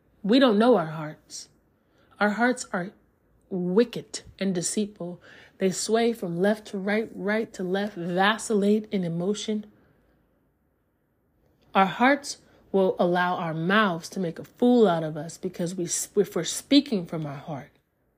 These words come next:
we must be led by the Holy Spirit to do that. We must be under the unction of the Holy Spirit to truly speak out of the Spirit, because if we're speaking from our hearts,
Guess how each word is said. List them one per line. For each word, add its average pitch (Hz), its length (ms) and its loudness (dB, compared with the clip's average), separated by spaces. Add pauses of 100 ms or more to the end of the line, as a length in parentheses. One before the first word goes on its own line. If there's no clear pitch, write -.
(800)
we 214 120 6
must 208 400 4
be 202 120 2
led 165 540 0 (640)
by 175 120 0
the 175 80 -2
Holy 175 320 0
Spirit 165 460 -4
to - 100 -10
do 165 180 -6
that. 160 260 -8 (580)
We 220 120 6
must 214 380 2
be 208 140 -4
under 190 300 0
the 175 180 -4
unction 180 560 -8 (360)
of 180 120 -2
the 175 80 -2
Holy 196 320 2
Spirit 170 500 -6
to 190 80 -6
truly 208 380 0
speak 208 480 -6
out 175 140 -6
of 165 80 -8
the 165 80 -14
Spirit, 160 460 -2
because 175 360 -14
if - 140 -16
we're 175 80 -8
speaking 240 420 -4
from 202 220 -6
our 156 80 -10
hearts, 180 420 -10